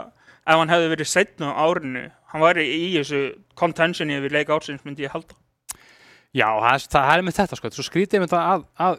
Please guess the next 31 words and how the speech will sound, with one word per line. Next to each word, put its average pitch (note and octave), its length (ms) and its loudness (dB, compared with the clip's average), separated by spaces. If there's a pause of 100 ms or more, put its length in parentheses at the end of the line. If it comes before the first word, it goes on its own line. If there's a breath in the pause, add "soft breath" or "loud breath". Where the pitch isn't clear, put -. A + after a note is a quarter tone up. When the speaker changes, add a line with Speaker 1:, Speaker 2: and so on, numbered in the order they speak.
Speaker 2:
Game E3+ 260 2
Awards - 200 -4
séu E3 240 2
í, D3+ 120 0 (140)
að, B2 200 -6
að, D3 220 4
að D#3+ 220 0 (180)
flestar E3+ 400 0
af C#3 80 2
þessum B2+ 160 -6 (180)
hátíðum C3 460 0
séu, C#3 180 0
þú B2 80 -2
veist, - 160 -10
í - 140 -20
desember. E3 480 0 (680)
Það - 220 -6
er G3+ 220 4
svo G#3 100 -2
mikið F3 240 4
recency C3+ 320 0
bi-, G#2+ 100 -6 (240)
bias. - 260 -8 (340)
Speaker 1:
Já. D3 80 -12 (280)
Speaker 2:
Ég A2+ 120 -8
held C#3 160 0
að F3 80 4
ef E3+ 80 4
maður E3 100 0
myndi E3+ 200 -4
skoða D#3 480 2